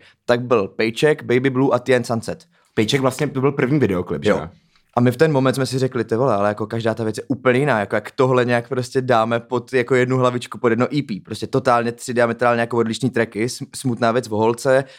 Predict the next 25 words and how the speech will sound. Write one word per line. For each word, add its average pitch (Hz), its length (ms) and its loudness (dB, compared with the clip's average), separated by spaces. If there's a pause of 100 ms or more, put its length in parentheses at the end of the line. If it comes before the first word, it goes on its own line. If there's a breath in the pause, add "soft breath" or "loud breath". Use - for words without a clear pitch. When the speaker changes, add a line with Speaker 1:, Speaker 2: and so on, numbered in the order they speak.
Speaker 1:
do 120 80 0
toho 123 220 2
klubový 120 380 2
banger 113 480 2
a 113 300 6
letní, 123 680 -4
eh, 104 200 -2
západ 117 300 -2
slunce, 120 360 -4
ty 117 120 -10
vole, 117 160 2
vibe. 110 260 0 (920 soft breath)
No 143 180 2
a 143 40 2
pak 143 300 -2
prostě 135 260 -8
nějak 143 180 2
spontánně, 135 680 2
když 143 240 -6
už 147 80 -6
vlastně 147 340 -2
všechno 165 360 0
bylo 156 220 4
lepší, 151 680 -2
tak 156 140 2